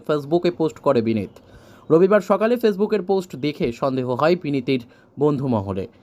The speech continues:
সাথে সাথে যোগাযোগ করা হয় বিনীতের পরিবারের সাথে। তারপর বিনীতের পরিবারের লোকেরা ঘরে প্রবেশ করে বিনীতকে ঝুলন্ত অবস্থায় দেখতে পায়। খবর পেয়ে ঘটনাস্থলে ছুটে আসে কালাইন পুলিশ। পুলিশ এসে প্রাথমিক তদন্তের পর মৃতদেহটি উদ্ধার করে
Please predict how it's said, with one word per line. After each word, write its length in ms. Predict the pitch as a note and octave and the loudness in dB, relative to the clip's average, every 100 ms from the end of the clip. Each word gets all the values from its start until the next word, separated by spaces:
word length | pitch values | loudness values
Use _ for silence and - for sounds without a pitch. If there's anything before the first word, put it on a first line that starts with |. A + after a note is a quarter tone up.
| - - - | -20 -20 -2
সাথে 200 | F#3+ G3+ | 0 2
সাথে 200 | G#3 G#3+ | 2 2
যোগাযোগ 380 | D#3+ F3+ A3 A#3 | 2 2 2 0
করা 180 | G#3+ G#3 | 0 2
হয় 140 | G#3+ | 2
বিনীতের 320 | G#3 G3+ G#3 | 0 -2 -2
পরিবারের 420 | F#3+ F#3+ G3 F#3 | 0 -2 0 -2
সাথে। 340 | F#3 F#3 F3+ G#3+ - - - - | -2 -4 -4 -6 -10 -20 -20 -4
তারপর 400 | - F#3+ F#3+ B3 | 2 2 2 0
বিনীতের 320 | B3 A#3+ B3 A3+ | 0 -2 -4 -2
পরিবারের 420 | A3+ G#3+ G#3 G3+ | -2 -2 -2 -2
লোকেরা 320 | F#3 F#3+ A3 | -4 -2 -4
ঘরে 240 | G#3+ E3 | -2 -2
প্রবেশ 340 | D#3 D3+ C#3+ - | 0 0 -2 -2
করে 220 | D3+ F#3+ | 0 0
বিনীতকে 480 | E3+ D3 B2+ C3 B2+ - _ A#2+ | 0 -2 -2 -2 -2 -6 _ -6
ঝুলন্ত 360 | C3+ F3+ F#3+ | 2 2 4
অবস্থায় 440 | G#3 F3 E3 E3 D3+ | 2 2 0 -2 -2
দেখতে 280 | D3+ - | -4 -6
পায়। 240 | - A#2 G#2 _ _ _ _ - - | -6 -6 -8 _ _ _ _ -16 -2
খবর 320 | F#3 F#3 A3+ | 2 4 2
পেয়ে 140 | B3+ | 2
ঘটনাস্থলে 580 | G#3+ G#3+ G#3+ A3 A3 G#3 | 0 -2 -2 -4 -4 -4
ছুটে 280 | G#3 G3+ F#3+ | -4 -4 -2
আসে 220 | D3+ A3 | -2 -4
কালাইন 360 | G#3 D3+ C3+ A#2+ | -2 0 0 -2
পুলিশ। 320 | A#2+ G#2+ F2+ | -2 -2 -2
পুলিশ 260 | C#3+ C3 C3 | -2 -2 -2
এসে 160 | C#3+ | -2
প্রাথমিক 440 | C3+ C#3 F3 G3 F#3 | 0 0 0 0 2
তদন্তের 400 | F3+ F3+ F3 E3 | 2 0 0 2
পর 240 | F3 F#3+ | 2 2
মৃতদেহটি 560 | D3 C#3 D#3+ D3+ C#3+ C#3+ | 2 0 -2 -2 -2 -2
উদ্ধার 360 | C3 A#2+ F3+ | -2 0 0
করে 220 | E3+ A2+ | 0 -2